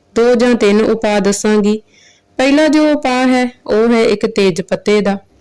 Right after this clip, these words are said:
ਤੇਜ ਪੱਤਾ ਸਿਰਫ ਰਸੋਈ ਦੇ ਵਿੱਚ ਇਸਤੇਮਾਲ ਹੋਣ ਵਾਲਾ ਮਸਾਲਾ ਨਹੀਂ ਹੈ,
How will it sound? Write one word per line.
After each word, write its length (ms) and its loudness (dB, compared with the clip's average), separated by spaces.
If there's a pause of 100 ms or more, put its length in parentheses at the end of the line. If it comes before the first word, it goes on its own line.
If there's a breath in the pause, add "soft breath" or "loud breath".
(280)
ਤੇਜ 260 2
ਪੱਤਾ 320 -2
ਸਿਰਫ 300 -4
ਰਸੋਈ 420 0
ਦੇ 140 2
ਵਿੱਚ 300 0 (680 loud breath)
ਇਸਤੇਮਾਲ 600 0
ਹੋਣ 280 2
ਵਾਲਾ 260 0
ਮਸਾਲਾ 540 -2
ਨਹੀਂ 280 2
ਹੈ, 120 -2